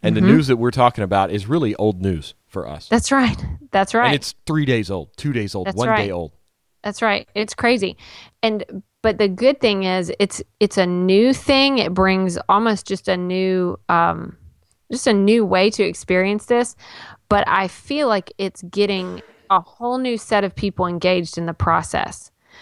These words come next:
Speaker 2: because, uh, because the S B C world is getting flatter, uh, in a sense, with all of this, with all of this technology.
Speaker 1: That's Amy
Speaker 2: Now
Speaker 1: Whitfield arguing for a flat Earth theology,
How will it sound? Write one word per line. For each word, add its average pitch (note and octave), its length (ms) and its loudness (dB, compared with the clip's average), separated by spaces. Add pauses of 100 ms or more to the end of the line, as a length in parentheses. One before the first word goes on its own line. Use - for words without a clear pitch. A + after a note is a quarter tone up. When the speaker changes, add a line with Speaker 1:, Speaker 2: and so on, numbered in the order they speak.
(160)
Speaker 2:
because, F3 960 0 (140)
uh, E3+ 380 -2 (500)
because F#3+ 340 -2 (140)
the F#3 280 -2
S G3+ 160 -2
B A3+ 80 -4
C G#3 200 -4
world G3 280 2
is F#3 120 -4
getting F#3 240 -4
flatter, F3 560 -2 (560)
uh, E3+ 240 -2
in F3+ 180 -8
a F3 80 -6
sense, - 460 -10
with F3 220 0
all E3+ 200 4
of D#3+ 140 -2
this, E3+ 520 -6
with F#3 140 0
all E3+ 140 2
of E3 80 0
this E3+ 120 -4
technology. E3 720 -4
Speaker 1:
That's A2+ 160 0
Amy A#2+ 220 0
Speaker 2:
Now G2 40 -6
Speaker 1:
Whitfield G2+ 420 2
arguing F#2 400 -4
for F2+ 180 -6
a D#2+ 40 -6
flat F#2+ 320 -4
Earth F2 200 -4
theology, D#2+ 560 -6